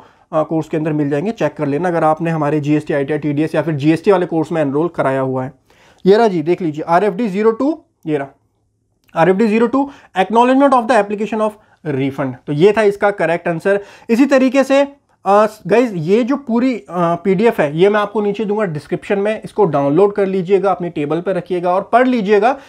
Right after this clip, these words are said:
इंपॉर्टेंट होते हैं। चलिए, टैक्स ऑफिसर वाले नहीं तो एटलीस्ट टैक्सपेयर वाले फॉर्म्स, अगर आप एक टैक्स प्रोफेशनल हैं तो ये टैक्सपेयर वाले फॉर्म्स तो आपको पता ही होने चाहिए। अगर आप जीएसटी ऑफिसर या डिपार्टमेंट से हैं तो आपको, अ, ये ऑफिशियल वाले फॉर्म्स भी पता होने चाहिए।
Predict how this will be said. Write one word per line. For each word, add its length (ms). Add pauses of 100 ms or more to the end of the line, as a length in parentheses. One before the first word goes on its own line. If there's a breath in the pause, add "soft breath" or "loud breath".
(160 loud breath)
इंपॉर्टेंट 480
होते 200
हैं। 80
चलिए, 160
टैक्स 280
ऑफिसर 300
वाले 220
नहीं 140
तो 120
एटलीस्ट 320
टैक्सपेयर 380
वाले 180
फॉर्म्स, 440
अगर 220
आप 140
एक 140
टैक्स 160
प्रोफेशनल 520
हैं 80 (220 loud breath)
तो 80
ये 80
टैक्सपेयर 420
वाले 160
फॉर्म्स 280
तो 60
आपको 200
पता 260
ही 100
होने 260
चाहिए। 360 (240 loud breath)
अगर 160
आप 260 (200)
जीएसटी 360
ऑफिसर 280
या 80
डिपार्टमेंट 480
से 80
हैं 80
तो 80
आपको, 440 (320 loud breath)
अ, 60
ये 200
ऑफिशियल 460
वाले 160
फॉर्म्स 280 (120)
भी 180 (100)
पता 180
होने 280
चाहिए। 460